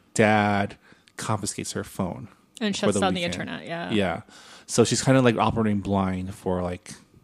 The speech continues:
Speaker 2: Like, a weekend, right?
Speaker 1: Yeah.
Speaker 2: Yeah, it's not even that long.
Speaker 1: Um, but during that time, she, um, also half reveals to Faith,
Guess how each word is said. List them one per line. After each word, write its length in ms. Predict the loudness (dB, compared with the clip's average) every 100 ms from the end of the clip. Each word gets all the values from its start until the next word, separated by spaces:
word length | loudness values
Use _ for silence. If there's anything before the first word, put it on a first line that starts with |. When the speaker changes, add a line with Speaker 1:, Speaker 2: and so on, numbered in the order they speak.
| _ _ _ -6
Speaker 2:
Like, 140 | -2 0
a 40 |
weekend, 560 | 0 0 0 -2 -2 -6
right? 240 | -2 0
Speaker 1:
Yeah. 340 | 4 6 6 2
Speaker 2:
Yeah, 240 | 2 0
it's 180 | -2 -2
not 140 | 0 2
even 140 | 4
that 180 | 4 4
long. 500 | -2 -2 -4 -6 0
Speaker 1:
Um, 680 | 2 2 0 -2 -4 -8 -12 _ _ _
but 100 | 4
during 180 | 6 6
that 120 | 4
time, 280 | 2 2 2
she, 500 | 0 -6 -4 -2 0
um, 400 | 0 0 -2 -6 -14 -20 -20 _ _
also 560 | 8 8 8 6 4 0 -8 -8
half 320 | 2 4 4
reveals 340 | 2 4 2 2
to 140 | -4
Faith, 680 | -2 2 0 0 -14 -20